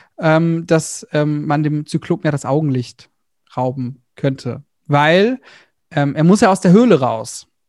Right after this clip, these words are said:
Äh, und dadurch, aber er kann sie dann nicht sehen. Sie, die, die, die Odysseus und seine Gefährten verschaffen sich durch ihr Vorgehen einen Vorteil gegenüber ihm, ne? Er kann sie nicht mehr sehen,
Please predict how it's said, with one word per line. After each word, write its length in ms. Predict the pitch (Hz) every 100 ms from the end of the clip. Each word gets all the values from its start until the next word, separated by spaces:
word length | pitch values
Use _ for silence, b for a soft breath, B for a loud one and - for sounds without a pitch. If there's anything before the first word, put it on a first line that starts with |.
| _
Äh, 180 | 151 147
und 180 | 151 147
dadurch, 340 | 147 190 196
aber 120 | 170
er 40 | 165
kann 180 | 202 202
sie 80 |
dann 100 | 170
nicht 120 | 165 151
sehen. 200 | 185 147
Sie, 180 | 156 156 B 175
die, 200 | 165 175
die, 460 | 220 165 165 156 156
die 400 | 156 143 143 -
Odysseus 360 | 165 226 240 202
und 60 |
seine 200 | 170 165
Gefährten 320 | 151 - 214 220
verschaffen 400 | 185 - 220 185
sich 200 | 180 - B B
durch 260 | - 220 240
ihr 120 | 202
Vorgehen 480 | - 180 208 220 208
einen 220 | - 175
Vorteil 520 | 175 - 185 - 143
gegenüber 640 | 139 131 127 123 131 135 120
ihm, 320 | 131 127 131
ne? 220 | 139 180 -
Er 100 | 185
kann 220 | 214 240
sie 100 | 226
nicht 260 | 220 -
mehr 140 | 175 147
sehen, 400 | 143 170 269